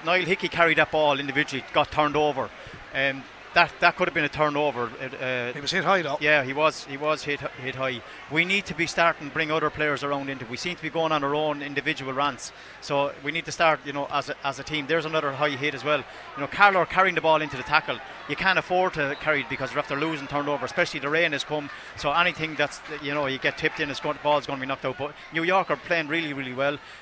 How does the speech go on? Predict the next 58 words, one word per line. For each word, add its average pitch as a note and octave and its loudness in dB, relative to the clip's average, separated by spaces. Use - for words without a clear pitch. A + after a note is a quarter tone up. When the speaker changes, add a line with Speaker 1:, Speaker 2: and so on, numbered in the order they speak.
Speaker 1:
They're D3 -2
dropping D3 2
men C#3+ -2
behind C3+ -2
the C3 -8
ball, D3 2
but C3 -8
they're E3 -4
the D#3 -6
ones D#3+ -4
in D#3+ -8
the D#3 0
lead E3+ -2
at D#3+ -4
the E3+ -8
minute, F3+ -6
Brendan. D3+ -6
Speaker 2:
They C#3+ -6
certainly G3+ 0
are, A3 6
but E3+ -2
here G#3+ 2
come A3+ 2
New G3 2
York. G#3+ 4
Coming G#3 2
from G#3 0
their G#3+ 6
own A3 6
defensive G#3+ 4
unit, B3 6
Robert A3 6
Wharton, A#3+ 8
as E3+ -2
he's F3 0
club G3+ -2
football G#3 4
with G3+ 0
Westmeath G#3+ 4
out G#3+ 6
there G#3 6
as F#3 2
well. A#3 6
Gets G3 -2
it G#3+ -2
to G#3 0
Shane A3+ 6
Carty. A3 4
Plenty F#3 -4
of F3+ 0
experience G3+ 2
with F3 0
Shane. A3 4
Former G#3 2
Dublin G#3 4
man, G#3 2
I F#3+ 4
said. A3+ 6